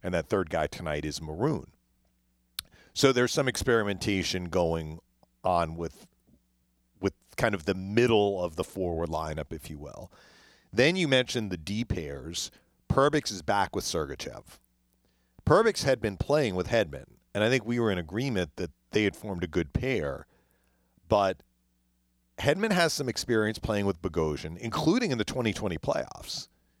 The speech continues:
And we know from seeing Sergachev and Perbix play together that they made a good pair.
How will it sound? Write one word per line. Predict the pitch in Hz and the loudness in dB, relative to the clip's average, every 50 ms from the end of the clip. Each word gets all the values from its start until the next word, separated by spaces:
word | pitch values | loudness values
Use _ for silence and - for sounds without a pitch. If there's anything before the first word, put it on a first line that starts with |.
| _ _ _ _ _ _ _ _ _ _ _ _ - | _ _ _ _ _ _ _ _ _ _ _ _ -2
And | 151 127 127 120 117 113 110 107 98 98 | 0 2 4 4 4 4 2 0 -2 -4
we | 110 113 | -4 -2
know | 113 110 104 113 131 147 135 110 95 87 85 87 92 98 - - | 0 2 4 6 6 6 6 4 4 2 0 -2 -4 -6 -8 -10
from | - - - 101 92 92 90 87 87 85 - | -8 -2 0 2 2 2 0 -2 -8 -6 -4
seeing | - - - 117 117 110 101 | -2 -2 0 0 0 0 0
Sergachev | 92 - - 113 107 101 98 - - 104 92 82 | 0 0 2 2 2 2 0 0 2 0 0 0
and | 82 80 | -2 -4
Perbix | - - 113 101 82 85 - - | -2 0 0 0 0 -2 -6 -6
play | - - 113 113 | -4 0 0 2
together | 101 92 85 85 82 80 82 | 2 2 0 0 0 0 -2
that | 80 85 87 80 78 | -4 -4 -6 -4 0
they | 104 107 110 | 0 0 0
made | 104 98 98 104 107 107 98 | 0 0 0 2 2 2 2
a | 95 87 | 0 -2
good | 80 82 90 85 78 - | 0 0 -2 -2 -2 -4
pair. | - - 87 69 - - | -6 -6 -6 -8 -12 -16